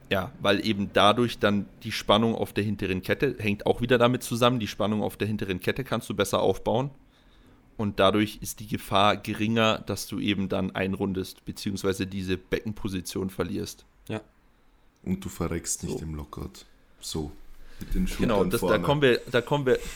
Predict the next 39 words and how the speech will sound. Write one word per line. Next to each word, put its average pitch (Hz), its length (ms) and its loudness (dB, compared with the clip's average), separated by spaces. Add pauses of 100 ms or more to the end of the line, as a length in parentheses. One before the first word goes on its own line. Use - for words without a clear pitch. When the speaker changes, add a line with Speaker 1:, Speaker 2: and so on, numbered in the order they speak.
(120)
Speaker 1:
da 113 100 6
kommen 131 240 -2
wir 123 100 4
auch 139 200 2
gleich 147 180 0
noch 143 140 -4
dazu, 139 400 2
nämlich 110 340 2
Rundheben. 113 720 2 (800)
Was - 240 -4
passiert, 117 400 -2
wenn 95 100 0
man 92 140 0
rund 120 300 -2
wird? 101 260 -2 (320)
Das - 100 -20
können 98 160 -8
wir 92 100 -2
auch 110 160 -4
noch 95 120 -8
mal 90 200 -6
erklären. 92 440 -6
Aber 92 120 -2
jetzt 95 180 -2
versuchen 110 380 -4
wir 104 120 2
mal 95 160 0
ganz 104 260 -4
kurz - 300 -4
noch, 104 320 -2
oder - 120 -10
was - 120 -14
heißt 113 180 -14
ganz - 220 -10
kurz? - 260 -4 (1080)
Jetzt 147 140 4
versuchen 160 380 4
wir 151 100 8
noch, 135 380 2